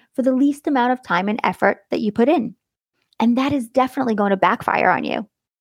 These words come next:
You see, my friends, people who over-deliver will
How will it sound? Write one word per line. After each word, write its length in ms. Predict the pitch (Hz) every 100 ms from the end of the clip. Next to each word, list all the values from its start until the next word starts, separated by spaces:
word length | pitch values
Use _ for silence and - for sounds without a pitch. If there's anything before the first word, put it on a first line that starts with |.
| _ _ - - -
You 100 | 302
see, 180 | -
my 160 | 320 202
friends, 380 | 196 190 196 190 - _
people 320 | - 320 320 359
who 260 | 294 285 -
over-deliver 1000 | 208 220 240 220 262 214 160 196 220 247 - -
will 280 | 269 381